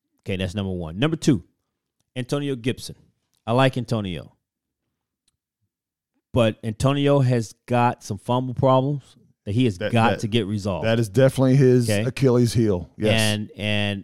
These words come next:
Speaker 1: although I like the fact what he can be, and everyone keeps talking about what he can, can do and what he will become, here's the thing, man. Look at Zeke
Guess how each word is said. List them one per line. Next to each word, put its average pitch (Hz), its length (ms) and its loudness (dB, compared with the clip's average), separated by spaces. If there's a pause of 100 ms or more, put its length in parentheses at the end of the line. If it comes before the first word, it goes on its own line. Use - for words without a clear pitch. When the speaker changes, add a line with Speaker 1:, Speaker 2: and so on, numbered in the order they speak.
(140)
Speaker 1:
although 127 300 4
I 143 100 6
like 127 360 0 (380)
the 107 60 -16
fact - 680 -4
what 113 160 0
he 123 140 0
can 110 180 -4
be, 120 240 2
and 131 80 2
everyone 117 300 0
keeps 127 200 -6
talking 117 220 -4
about 107 220 -4
what 113 140 -4
he 110 80 -4
can, 127 400 -6 (160)
can 135 260 -4
do 147 380 2 (460)
and 98 120 -6
what 117 160 2
he 120 140 2
will 120 240 4
become, 131 580 -2
here's 160 220 0
the 139 80 -4
thing, 135 260 0
man. 110 280 -2 (640)
Look 160 180 4
at 156 100 4
Zeke 123 340 4